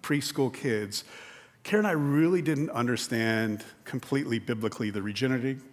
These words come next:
the regenerating work of the Holy Spirit. So we created this family tradition.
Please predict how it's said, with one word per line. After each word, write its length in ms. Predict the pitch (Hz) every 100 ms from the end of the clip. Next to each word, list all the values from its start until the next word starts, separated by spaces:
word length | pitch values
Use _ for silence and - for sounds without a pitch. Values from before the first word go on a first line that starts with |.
| -
the 100 | 127
regenerating 720 | 117 120 120 156 151 127 127 113
work 180 | 107
of 80 | 120
the 60 | 113
Holy 200 | 113 117
Spirit. 320 | - 226 - - - - - - -
So 120 | 196
we 60 | 180
created 260 | 233 233
this 140 | 190 -
family 240 | 175 156
tradition. 480 | 131 131 117 113